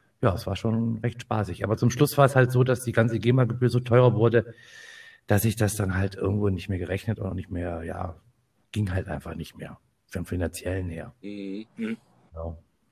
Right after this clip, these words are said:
Speaker 2: Ja, das ist ja
Speaker 1: Aber
Speaker 2: gut,
Speaker 1: war
Speaker 2: dass
Speaker 1: schon,
Speaker 2: es jetzt
Speaker 1: war
Speaker 2: einen
Speaker 1: schon eine coole
Speaker 2: Podcast
Speaker 1: Zeit.
Speaker 2: gibt, ne? Also, ähm, da gibt's ja auch viele Möglichkeiten, dass es jetzt kostenlos und, oder was heißt kostenlos, also, ähm, schon wesentlich vereinfacht wurde, oder?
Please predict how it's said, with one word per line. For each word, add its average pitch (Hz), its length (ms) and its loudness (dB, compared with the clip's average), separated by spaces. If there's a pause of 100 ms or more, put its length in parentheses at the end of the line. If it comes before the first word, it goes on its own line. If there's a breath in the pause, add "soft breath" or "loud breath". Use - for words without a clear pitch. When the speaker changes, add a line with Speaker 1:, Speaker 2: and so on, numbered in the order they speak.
(100)
Speaker 2:
Ja, 147 180 6
das 151 60 8
ist 143 80 0
ja 165 80 6
Speaker 1:
Aber 147 80 8
Speaker 2:
gut, - 60 6
Speaker 1:
war - 60 6
Speaker 2:
dass 180 100 2
Speaker 1:
schon, 143 100 -2
Speaker 2:
es 135 60 -2
jetzt 127 180 -2
Speaker 1:
war 135 80 6
Speaker 2:
einen - 60 4
Speaker 1:
schon 220 100 4
eine - 80 0
coole 139 160 4
Speaker 2:
Podcast 127 120 -4
Speaker 1:
Zeit. 98 160 -2
Speaker 2:
gibt, 95 40 -16
ne? 180 280 -8
Also, 131 460 0
ähm, 120 540 -2
da 127 100 -4
gibt's 160 240 -6
ja 170 80 0
auch 156 100 -4
viele 170 260 -4
Möglichkeiten, 165 520 -2
dass 160 160 0
es 156 140 -10
jetzt 165 180 -6
kostenlos 143 640 0
und, 117 440 -2
oder 101 160 -2
was 95 160 -4
heißt 104 180 -4
kostenlos, 131 500 4
also, 110 240 4 (720 soft breath)
ähm, 110 480 4 (380)
schon 123 280 4
wesentlich 135 320 4
vereinfacht 208 560 4
wurde, 95 240 2
oder? 185 300 2